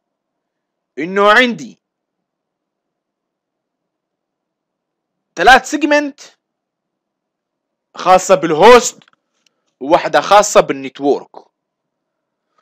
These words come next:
وهنا نص بنص، وهنا واحدة هوست وثلاث نتورك.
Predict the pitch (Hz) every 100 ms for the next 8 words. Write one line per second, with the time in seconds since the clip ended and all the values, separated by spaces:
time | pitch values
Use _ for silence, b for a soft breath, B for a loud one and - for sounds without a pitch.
0 | _ _ _ _ - 160 175 165 220 -
1 | 180 175 165 - - - - - _ _
2 | _ _ _ _ _ _ _ _ _ _
3 | _ 123 135 143 156 151 135 151 202 -
4 | - 143 151 131 113 101 90 - -